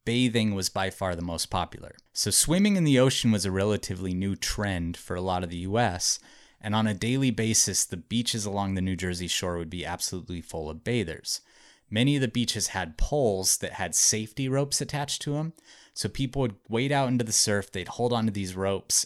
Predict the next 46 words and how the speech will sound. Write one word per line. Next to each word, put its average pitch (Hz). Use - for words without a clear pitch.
and 95
they 90
would, 82
like, 87
dunk 92
themselves, 110
and 87
that's 95
what 92
they 101
would 87
do 87
to 82
bathe, 87
and 92
especially 120
women 101
would 87
do 85
that, 80
<laughs> -
accompanied 92
by 82
men. 82
Men 120
were 123
actually 113
allowed 92
to, 98
like, 87
go 90
swim 90
and 87
do 87
whatever 85
they 82
wanted, 104
but 90
women 101
typically 92
would 82
stick -
to -
these 80
safety 90
ropes. -